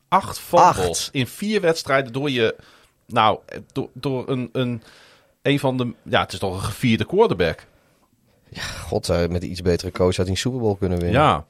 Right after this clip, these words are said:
Speaker 1: Ehm, eh, nee, dit, dit, dit, dit was weer, eh, dit, ik, ik, met, in, in hindsight, eh,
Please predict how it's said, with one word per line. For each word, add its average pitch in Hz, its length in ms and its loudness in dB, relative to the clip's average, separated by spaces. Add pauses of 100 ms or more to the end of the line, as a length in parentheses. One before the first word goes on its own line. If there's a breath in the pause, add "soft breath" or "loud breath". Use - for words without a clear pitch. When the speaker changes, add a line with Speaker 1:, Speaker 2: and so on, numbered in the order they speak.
(680 loud breath)
Speaker 1:
Ehm, 117 580 6 (180)
eh, 107 380 0 (100)
nee, 110 240 4
dit, 107 220 -6
dit, 127 200 -4
dit, 110 220 -4
dit 135 160 -2
was 123 220 0
weer, 139 420 0
eh, 107 160 -2 (100)
dit, - 420 -12
ik, - 260 -2
ik, 165 140 -2 (340)
met, 147 380 0 (180)
in, 131 260 -2
in 120 180 0 (100)
hindsight, 92 600 -2 (120)
eh, - 80 -10